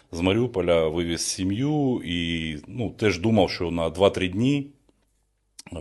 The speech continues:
повернусь, і я ніяких речей не брав з, з собою. В мене там великий кабінет був, а, з, за всіми там кубками, медалями, наградами,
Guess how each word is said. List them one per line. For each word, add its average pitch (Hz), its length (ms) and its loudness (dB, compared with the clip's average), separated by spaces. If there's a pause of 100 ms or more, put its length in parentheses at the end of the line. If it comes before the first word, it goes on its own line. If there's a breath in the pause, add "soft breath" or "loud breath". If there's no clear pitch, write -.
повернусь, 101 680 2
і 85 260 -2
я 90 120 4
ніяких 98 580 0
речей 190 340 -2
не 151 120 -2
брав 127 280 0
з, 101 60 -10 (240)
з 80 140 -12
собою. 87 460 -6
В 82 60 -6
мене 90 260 2
там 71 240 -10 (480 loud breath)
великий 92 400 2
кабінет 113 720 0
був, 104 480 -6 (380 soft breath)
а, 85 180 0
з, 80 40 -2
за 80 260 -6
всіми 85 340 -4
там 80 160 -6
кубками, 92 520 -2
медалями, 90 560 2
наградами, 85 880 2